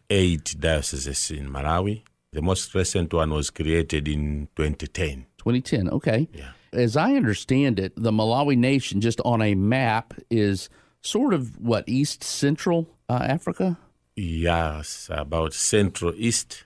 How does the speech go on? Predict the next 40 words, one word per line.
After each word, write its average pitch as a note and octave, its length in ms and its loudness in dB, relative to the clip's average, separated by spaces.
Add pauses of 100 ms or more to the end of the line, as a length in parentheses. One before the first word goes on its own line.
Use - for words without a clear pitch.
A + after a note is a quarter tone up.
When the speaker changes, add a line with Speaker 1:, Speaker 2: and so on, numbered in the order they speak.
(140)
Speaker 2:
It's A#2+ 300 -2
landlocked, A#2+ 680 2
though. G#2 160 4
It's G2+ 140 -2
not B2+ 240 2
on B2 180 2
the G2 80 0
coast. - 560 -4 (300)
Speaker 1:
No, F2+ 140 2
it's D#2 220 0
not F2 180 2
on E2 120 0
the C#2+ 100 -2
coast. - 480 -10
We E2 160 -4
share F2+ 280 2
borders E2 480 0
with F2 280 -2
Mozambique D#2+ 760 0 (360)
towards D2+ 380 0
the D2+ 200 -6
east - 480 0 (640)
and D2 240 -2
northern, G#2+ 460 2 (500)
and D2+ 180 0
then E2+ 180 4
the D2+ 220 2
northern F2+ 480 4
part, G2+ 460 -2
Tanzania, G#2 720 2 (460)
and D2 240 0
then E2+ 300 4
the D2+ 140 0
western F2 460 2
part, D#2+ 380 -2
we D#2 180 -8
share D#2 260 0
borders C#2+ 380 2
with C#2+ 200 -4
Zambia. C#2 500 0